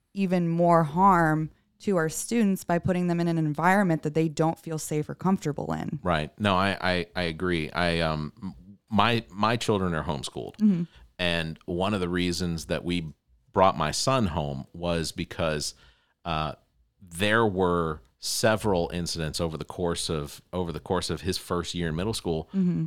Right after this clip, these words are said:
Speaker 2: where we would get notifications that there was a bomb threat at the school, or there was a
Speaker 1: Yep.
Speaker 2: bomb threat at an adjacent school, which means that every school in the county goes
Speaker 1: Mm-hmm.
Speaker 2: on lockdown because,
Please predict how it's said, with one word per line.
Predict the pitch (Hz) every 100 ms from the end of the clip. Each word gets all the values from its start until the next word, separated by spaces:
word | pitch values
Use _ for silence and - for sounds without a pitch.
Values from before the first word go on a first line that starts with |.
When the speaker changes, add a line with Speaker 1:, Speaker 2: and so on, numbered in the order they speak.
| -
Speaker 2:
where | 101 95
we | 92 101
would | 98 85
get | 95
notifications | 92 90 90 90 92 92 90 85
that | 80
there | 85
was | 82
a |
bomb | 82 85 90
threat | - 80 64 - _ _
at | 85 67
the | -
school, | - 82 - -
or | 117
there | 123
was | 165
a |
Speaker 1:
Yep. | -
Speaker 2:
bomb | 117 117
threat | 104 104
at | - 95
an | 92
adjacent | 85 - 95 - 82
school, | - 64 57 -
which | - 92
means | 95 92 92
that | 90 -
every | 95 104 107 90
school | - 90 80
in | 76
the | 76
county | 90 95
goes | 90 -
Speaker 1:
Mm-hmm. | 85 76
Speaker 2:
on | 69
lockdown | - 82 113
because, | 98 95